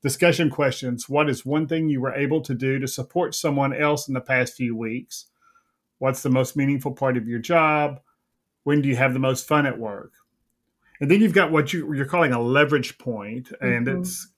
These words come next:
Speaker 1: consider the cul-, you know, and I guess this is for the leader to, to think about, uh, perhaps in advance, consider the cul-, culture of the team and how this employee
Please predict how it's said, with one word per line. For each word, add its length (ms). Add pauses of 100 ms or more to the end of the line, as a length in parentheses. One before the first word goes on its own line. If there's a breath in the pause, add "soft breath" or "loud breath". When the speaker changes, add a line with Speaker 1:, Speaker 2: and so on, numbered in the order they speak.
(460 loud breath)
Speaker 1:
consider 320
the 100
cul-, 340
you 120
know, 160
and 160
I 120
guess 160
this 140
is 120
for 100
the 100
leader 380
to, 220
to 120
think 240
about, 420 (420 soft breath)
uh, 180
perhaps 420
in 80
advance, 540
consider 400
the 80
cul-, 320
culture 260
of 60
the 60
team 320
and 100
how 120
this 180
employee 520